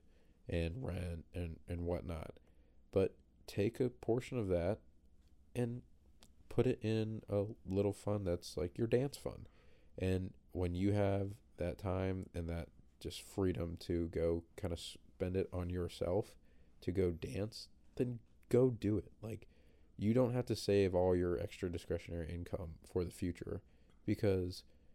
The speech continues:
in the, in the dancer's, um, kinda example, if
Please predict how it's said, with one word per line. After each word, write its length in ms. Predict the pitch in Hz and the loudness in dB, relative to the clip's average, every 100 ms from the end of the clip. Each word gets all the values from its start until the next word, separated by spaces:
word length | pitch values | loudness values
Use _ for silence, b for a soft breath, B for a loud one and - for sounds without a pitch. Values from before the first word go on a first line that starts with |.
| b b - - - - - - - - - - - - - | b b -20 -20 -20 -20 -20 -20 -20 -20 -20 -20 -20 -18 -2
in 180 | 98 95 | 0 2
the, 160 | 95 95 | 0 0
in 100 | 92 | 0
the 60 | |
dancer's, 600 | 87 90 98 95 90 - - - - | 0 0 2 2 0 -4 -16 -16 -4
um, 460 | 92 85 82 85 82 - | 0 0 0 -4 -10 -6
kinda 260 | 87 78 | -4 -2
example, 520 | 87 82 95 92 90 - b b b b - - | -4 -4 -4 -2 -4 -6 b b b b -20 -6
if 320 | 98 98 95 | 2 2 2